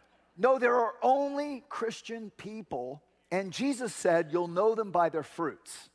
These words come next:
That also is in the Sermon on the Mount, by the way. So let's read the first part of Jesus' Sermon on the Mount that Gandhi meditated on every day. Matthew five, starting in verse four. "God blesses those who are poor and realize their need for him.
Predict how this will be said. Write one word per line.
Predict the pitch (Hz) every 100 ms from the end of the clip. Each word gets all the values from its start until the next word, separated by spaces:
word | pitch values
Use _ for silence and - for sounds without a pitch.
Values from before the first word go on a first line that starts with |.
| _ _ _ _ -
That | 190 226
also | 220 233 233 185 160
is | 147
in | 156
the | 147
Sermon | - 156 147
on | 151
the | 160
Mount, | 196 185 - 104
by | 107
the | 104
way. | 98 82 - _ _ _ _ _ _ _ - - _ -
So | 233 226
let's | 262 277 -
read | 202 254 196
the | 139
first | 208 208 -
part | 196 180 175
of | 160
Jesus' | 180 196 170 -
Sermon | - 180 175
on | 165
the | 156
Mount | 147 147 151
that | 156
Gandhi | 156 175 175 170
meditated | 151 147 151 - 147 131
on | 127 120 120 -
every | 139 123 127
day. | 107 87 - _ _ _ _ _ _ - _ -
Matthew | 160 190 196 175
five, | 170 135 117 -
starting | 151 147
in | 143
verse | 135 131 -
four. | 117 90 - _ _ _ _ _ _ _ _
"God | 139 190 220 180
blesses | 214 208 180 160
those | 170 165 -
who | 170
are | 156
poor | - 190 180 127
and | 131 139
realize | 180 175 143 135
their | 120 147
need | 143 180 190
for | - 113
him. | 98